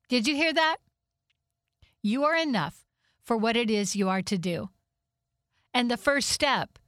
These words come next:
is taking that baby step. Reduce it to the ridiculous. What would it take to take one step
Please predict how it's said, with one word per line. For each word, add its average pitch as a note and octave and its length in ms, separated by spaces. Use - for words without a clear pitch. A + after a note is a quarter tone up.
is A#3+ 160
taking B3+ 360
that F#3+ 240
baby A#3 340
step. - 480
Reduce A#3+ 520
it - 140
to D4 120
the C4+ 140
ridiculous. A3+ 680
What A#3+ 280
would D4 140
it D#4+ 180
take A3 300
to G#3 100
take G3+ 320
one A#3 320
step - 500